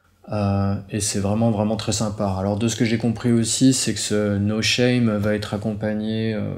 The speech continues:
d'une biographie qui devrait sortir en fin d'année. Donc il semblerait qu'elle ait un petit peu tout mis en place, une espèce de plan marketing quand même, voilà.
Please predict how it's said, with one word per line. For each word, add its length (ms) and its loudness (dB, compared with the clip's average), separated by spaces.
d'une 200 -2
biographie 520 0
qui 100 -4
devrait 160 -2
sortir 380 -4
en 60 -6
fin 280 -4
d'année. 380 0
Donc 140 -10
il 40 -6
semblerait 640 4
qu'elle 180 0
ait 20 0
un 140 0
petit 260 -2
peu 140 2
tout 180 -2
mis 140 0
en 140 0
place, 520 2
une 220 -6
espèce 260 -8
de 80 -8
plan 320 4
marketing 640 2
quand 240 -2
même, 200 4
voilà. 480 -2